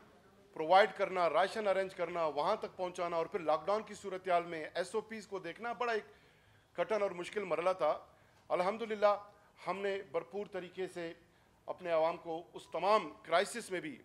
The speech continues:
हमने तनहा नहीं छोड़ा, उनको हमने facilitate किया, उनको assist किया, उनके लिए quarantine center establish किए, isolation facilities establish किए।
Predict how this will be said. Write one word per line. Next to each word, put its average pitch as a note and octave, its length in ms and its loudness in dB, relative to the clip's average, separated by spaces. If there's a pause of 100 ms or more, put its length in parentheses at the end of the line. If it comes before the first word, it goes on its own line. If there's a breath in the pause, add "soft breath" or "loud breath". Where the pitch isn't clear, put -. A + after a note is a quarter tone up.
(320)
हमने E3+ 220 -6
तनहा D#3+ 300 0
नहीं F#3+ 120 -2
छोड़ा, E3 340 0
उनको E3 480 -12
हमने D#3 200 -8
facilitate E3 800 -8
किया, D#3 260 -6
उनको D#3 260 -6
assist - 340 -10
किया, D#3+ 340 0 (340 loud breath)
उनके F3 180 -10
लिए F3+ 100 -8
quarantine D#3+ 480 0
center E3 320 -2
establish E3 460 -6
किए, D#3+ 160 -6
isolation F#3 480 -2
facilities E3+ 640 -10 (140)
establish E3 420 -6
किए। D#3 300 -10